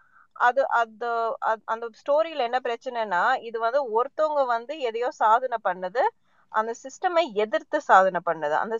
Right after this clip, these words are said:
சிஸ்டம் வந்து சூப்பரா இருக்குன்னு சொல்ற மாதிரி கிடையாது. So somebody has achieved something despite the system. அந்த சிஸ்டம் மேல நம்ம வந்து ஃபோக்கஸ் பண்ணணும். அந்த அவுட்லயர் மேல நம்ம ஃபோக்கஸ் பண்ணோம்னா, எல்லாரும் வந்துட்டு, "ஓ, வாவ், அப்படியா, ஆசம்மா"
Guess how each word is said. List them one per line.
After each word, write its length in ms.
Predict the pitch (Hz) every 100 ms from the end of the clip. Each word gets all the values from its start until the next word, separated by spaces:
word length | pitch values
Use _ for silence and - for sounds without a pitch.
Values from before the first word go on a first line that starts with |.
| -
சிஸ்டம் 440 | 262 - 339 320
வந்து 480 | 277 247 262 311 262
சூப்பரா 400 | - 262 269 262
இருக்குன்னு 300 | 220 220 214
சொல்ற 200 | 208 185
மாதிரி 200 | 190 180
கிடையாது. 460 | 180 156 147 - - _ _ _ _
So 280 | - 262 - - -
somebody 240 | 240 277
has 280 | 320 269 233
achieved 240 | - 302 -
something 280 | 262 262 294 214
despite 460 | - - 240 247
the 60 | 175 -
system. 280 | - - 104 _ - -
அந்த 260 | 214 247 269
சிஸ்டம் 360 | 294 - 427 370
மேல 220 | 311 320
நம்ம 260 | 349 254 214
வந்து 220 | 220 233 -
ஃபோக்கஸ் 360 | 196 180 -
பண்ணணும். 560 | 170 156 151 - _ _ _ -
அந்த 260 | - 220 233
அவுட்லயர் 540 | - 226 294 320 320
மேல 220 | 277 269 277
நம்ம 240 | 254 226
ஃபோக்கஸ் 360 | 226 226 240 -
பண்ணோம்னா, 280 | 214 214 302
எல்லாரும் 480 | 254 233 247 269 247
வந்துட்டு, 220 | 226 247
"ஓ, 320 | 240 233 220
வாவ், 300 | 208 214 202
அப்படியா, 520 | 196 196 196 196 180
ஆசம்மா" 340 | 196 196 180